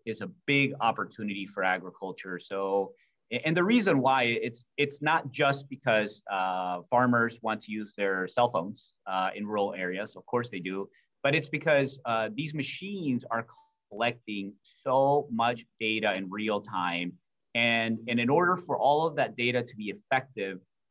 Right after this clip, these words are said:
uh, there has to be the infrastructure to transmit that data to a cloud, uh, leverage the power of the cloud, uh, in real time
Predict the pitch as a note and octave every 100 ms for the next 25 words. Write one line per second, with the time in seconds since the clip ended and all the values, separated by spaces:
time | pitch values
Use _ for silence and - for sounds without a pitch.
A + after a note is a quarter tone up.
0 | _ _ A#2 A2 G#2+ G#2+ A#2+ C#3+ C#3+ -
1 | C#3+ A#2+ A2+ B2 A#2+ A#2 - A#2 G#2+ -
2 | G#2 - - - C#3 D3+ C3 C#3 C3+ A#2+
3 | A2 A#2 A2+ A2 - C#3+ D3 C#3 - A#2
4 | A2+ A2+ A#2 A#2 - _ _ - G#2+ G#2
5 | B2+ B2+ F3 F3 F3+ E3+ - - - D3+
6 | D#3+ E3 C3+ A#2 A2+ - A2 G#2+ G#2+ G#2+
7 | G#2 G#2+ G#2+ G2+ G2+ C3+ C#3 C3+ C3 A#2
8 | A#2+ A2 G#2+ G#2+